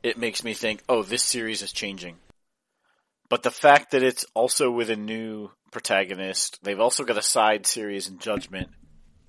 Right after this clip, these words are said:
Like, if a series changed, I would think that's it. But here, the series could change, and then they could come out with an old style game next year,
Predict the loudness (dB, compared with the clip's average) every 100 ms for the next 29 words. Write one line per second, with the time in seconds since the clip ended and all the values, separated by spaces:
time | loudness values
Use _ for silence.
0 | _ _ _ _ _ _ _ _ _ 2
1 | 2 2 -2 -2 0 2 2 2 0 -2
2 | -2 0 0 -2 -2 0 0 -2 -8 -6
3 | -6 -6 -4 -4 -6 _ -8 -8 -8 -2
4 | 2 2 0 -6 _ _ _ _ _ _
5 | _ _ _ _ _ _ _ -4 -2 2
6 | 2 0 -2 0 2 2 -2 -4 -4 -4
7 | -6 -4 0 0 -2 -2 -2 -2 -6 -6
8 | -4 2 4 4 2 -2 -6 -6 -6 -4
9 | -4 -4 -4 -6